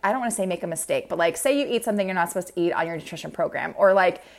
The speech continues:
you didn't do the post that you said you were gonna do. Do you allow that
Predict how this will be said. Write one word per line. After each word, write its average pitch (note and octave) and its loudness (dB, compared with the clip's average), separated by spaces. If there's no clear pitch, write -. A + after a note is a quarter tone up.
you G#3 4
didn't C#4 4
do C#4 0
the B3 2
post A#3+ 2
that A3 -4
you F3 -4
said G3+ -2
you G#3 0
were F#3+ -2
gonna F3+ 0
do. D#3 2
Do A#3+ 4
you C4+ 2
allow A#3+ 4
that F#3+ 2